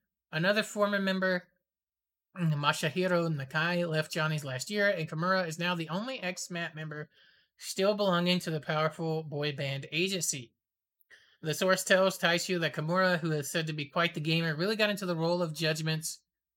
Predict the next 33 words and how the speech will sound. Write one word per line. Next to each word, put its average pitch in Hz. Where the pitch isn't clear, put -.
uh, 139
Toyoyuki 160
Yagami 165
and 143
very 175
much 185
wants 160
the 160
series 139
to -
continue. 240
Because 208
Kimura 233
is 175
such 196
a 185
huge 202
star 185
in 175
Japan, 233
he 180
is 165
operated 214
under 185
slightly 190
different 220
rules 190
from 180
other 170
talent 151
in 165
the 147
agency, 135